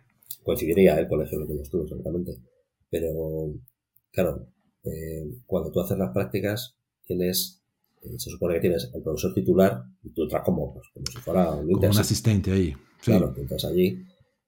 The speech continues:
Speaker 1: Entonces yo, me acuerdo, yo llegué y el primer <laughs> día me coge el director y me dice, "Oye, que la profesora titular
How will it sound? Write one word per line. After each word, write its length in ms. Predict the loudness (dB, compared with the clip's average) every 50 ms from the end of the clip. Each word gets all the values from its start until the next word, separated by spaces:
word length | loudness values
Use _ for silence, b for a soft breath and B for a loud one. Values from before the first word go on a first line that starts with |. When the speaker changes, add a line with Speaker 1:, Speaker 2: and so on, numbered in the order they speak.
| _ _ _ _
Speaker 1:
Entonces 240 | _ 2 2 2 2
yo, 80 | 2
me 60 | 0
acuerdo, 200 | 0 0 0 0 0
yo 80 | 2 4
llegué 460 | 4 4 6 4 4 2 2 0 -4
y 100 | -4 -4
el 60 | -4 -4
primer 260 | -6 -6 -6 -6 -6
<laughs> 80 | 0
día 360 | 4 6 6 6 4 0 -8 -8
me 160 | -6 -6 -4 -4
coge 280 | -4 -4 0 2 2 2
el 100 | 2 0
director 340 | -2 -2 -2 0 0 0
y 40 | 0
me 100 | 0 -2
dice, 140 | -4 -2 0
"Oye, 160 | 0 0 0 -4
que 80 | -6
la 100 | -8 -6
profesora 520 | -8 -8 -8 -6 -4 0 0 2 2 2 0
titular 440 | -2 -4 -2 -2 -2 -2 -2 -4